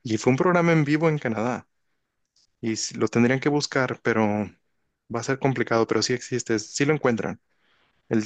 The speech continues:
el pro-, el señor se llama Jonathan Reed, Re-, E-, doble E D. Y, mm, busquen este programa en Canadá y van a ver cómo se convierte en luz.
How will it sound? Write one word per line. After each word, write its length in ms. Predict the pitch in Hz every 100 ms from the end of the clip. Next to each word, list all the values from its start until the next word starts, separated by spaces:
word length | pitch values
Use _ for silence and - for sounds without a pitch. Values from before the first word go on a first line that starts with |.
| -
el 120 | -
pro-, 220 | - 127 117
el 80 |
señor 320 | - 127 131 127
se 100 | 139
llama 200 | 131 131
Jonathan 680 | 113 120 139 135 143 131 117
Reed, 280 | 117 110 - -
Re-, 400 | 113 - 127 - 135 123 -
E-, 120 | - _ _ _ _
doble 480 | 120 123 127 127 131
E 40 | 127
D. 340 | 110 98 - _ _ _ _ _ _ _ _ _ _ _ _ _ _ _ _ _ -
Y, 380 | 113 110 110 110
mm, 300 | 107 107 - - 120
busquen 340 | 117 - 135
este 160 | 127 131
programa 320 | 123 113 127
en 40 |
Canadá 420 | 135 147 151 139 147
y 100 | 120
van 200 | 117 110
a 60 |
ver 160 | 117 113
cómo 460 | 117 113 117 107 _ _ _ _
se 80 | 113
convierte 400 | 107 101 98 117
en 80 | 117
luz. 340 | 123 - -